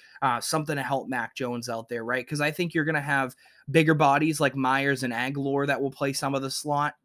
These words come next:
um, this year, I think, with, you know, Parker and Bourne more on the outside. You kinda need that, like,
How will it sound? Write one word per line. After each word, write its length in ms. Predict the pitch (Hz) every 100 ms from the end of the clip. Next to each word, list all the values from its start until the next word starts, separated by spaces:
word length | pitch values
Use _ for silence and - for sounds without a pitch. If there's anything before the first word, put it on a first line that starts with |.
| _
um, 320 | 139 127 120
this 200 | 135 143
year, 220 | 156 151 151
I 80 |
think, 380 | 147 151 147 147
with, 160 | 131 127
you 160 | 123
know, 160 | 127 101
Parker 400 | - 135 123 131
and 160 | 127 120
Bourne 340 | 127 127 127
more 240 | 123 131 127
on 80 |
the 140 | 113 117
outside. 540 | 151 - 175 160 170 - - - -
You 120 | 147
kinda 300 | 190 254 311
need 240 | 170 214
that, 220 | 165 147
like, 140 | 135